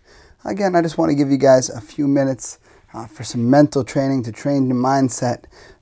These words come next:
to think about things on a little deeper level while we all have a little bit more free time on our hands.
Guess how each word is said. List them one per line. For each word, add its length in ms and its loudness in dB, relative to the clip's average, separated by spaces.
to 80 -8
think 260 4
about 340 6
things 260 -2
on 100 -2
a 60 -2
little 220 2
deeper 380 -2
level 480 -2
while 120 0
we 120 2
all 160 6
have 160 -2
a 40 0
little 240 0
bit 140 -8
more 220 -6
free 260 -10
time 360 -6
on 120 -4
our 80 -6
hands. 460 -6